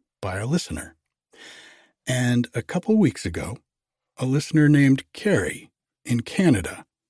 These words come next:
sent me a story that she had written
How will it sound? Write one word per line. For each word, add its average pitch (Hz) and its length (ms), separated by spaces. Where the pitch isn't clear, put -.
sent - 360
me 127 340
a 127 120
story - 760
that 120 120
she 170 280
had 156 300
written 98 440